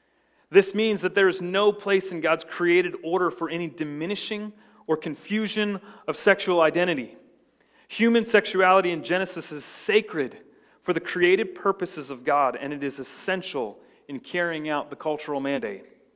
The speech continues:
See, what we find in Genesis one and two is that it affirms that sexuality is not an accident of nature.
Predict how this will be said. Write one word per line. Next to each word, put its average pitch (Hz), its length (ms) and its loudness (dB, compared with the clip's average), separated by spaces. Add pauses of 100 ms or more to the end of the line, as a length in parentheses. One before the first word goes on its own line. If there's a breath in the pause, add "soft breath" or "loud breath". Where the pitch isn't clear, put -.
(1200)
See, 190 160 0
what 202 140 8
we 202 80 6
find 190 260 4
in 170 120 0
Genesis 185 420 -2
one 175 160 -4
and 151 100 -6
two 180 380 2
is 151 200 -4
that 160 160 -2
it 180 140 -2
affirms 196 720 -2 (220 loud breath)
that 165 120 -2
sexuality 180 720 2
is 156 120 -4
not 160 500 -2
an 143 180 -10
accident 180 580 -4
of 135 160 -10
nature. 190 480 -2